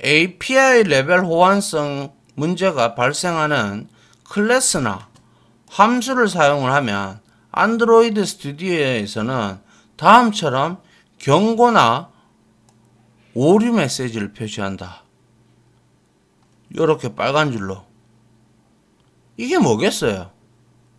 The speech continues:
그쵸? 이거 보세요. 여기 보면 Call style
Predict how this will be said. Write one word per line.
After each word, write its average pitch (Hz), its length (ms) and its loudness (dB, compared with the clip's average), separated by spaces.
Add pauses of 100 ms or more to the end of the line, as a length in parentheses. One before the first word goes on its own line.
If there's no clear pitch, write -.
(1120)
그쵸? 170 500 -2 (1080)
이거 254 260 0
보세요. 208 600 4 (480)
여기 220 240 0
보면 214 640 2 (1200)
Call 240 340 8
style 190 760 6